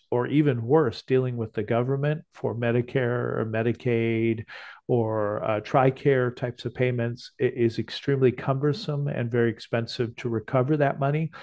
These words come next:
So your accounts payable go hi-, your expenses go way up, which means that the money you're bringing in is less worth it. It's less profitable. So many people are going to these cash basis models.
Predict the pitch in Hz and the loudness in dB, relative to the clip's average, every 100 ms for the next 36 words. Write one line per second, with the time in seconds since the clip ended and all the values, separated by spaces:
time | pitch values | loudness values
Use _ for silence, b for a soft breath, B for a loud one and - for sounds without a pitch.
0 | B B - 131 117 110 113 135 127 123 | B B 2 2 2 -2 -2 -2 -2 -4
1 | - 120 123 123 131 127 - - - - | -2 0 0 0 0 0 0 0 0 -8
2 | _ - - 127 - 175 - - 113 - | _ -10 -2 -2 -2 -10 -8 -6 -6 -6
3 | - - - - 127 - 127 123 127 117 | -8 -8 0 2 2 2 -2 0 2 2
4 | 117 113 117 117 127 117 - 131 135 117 | 2 2 2 0 -2 -4 0 0 0 -2
5 | 120 123 120 135 156 117 113 120 113 113 | -2 -2 0 0 0 0 0 -2 -2 -4
6 | 110 107 - 113 - - 104 - - - | -4 -4 -2 -2 -2 -4 -4 -4 -8 -8
7 | - - - - - - - - - B | -6 -6 -6 -6 -6 -8 -10 -10 -14 B
8 | B B B B - 135 113 113 127 127 | B B B B 2 4 4 0 0 2
9 | 147 160 - 147 135 127 120 123 120 - | 2 2 2 2 4 4 2 0 -2 -4
10 | 123 113 110 - - 135 127 120 - - | -2 -2 -2 -6 -4 0 0 -2 -6 -6
11 | 120 113 113 - 110 104 - - 123 117 | 0 2 0 -2 -4 -4 -12 -12 -8 -6
12 | 117 120 127 123 113 104 104 - | 0 2 4 2 0 -2 -6 -12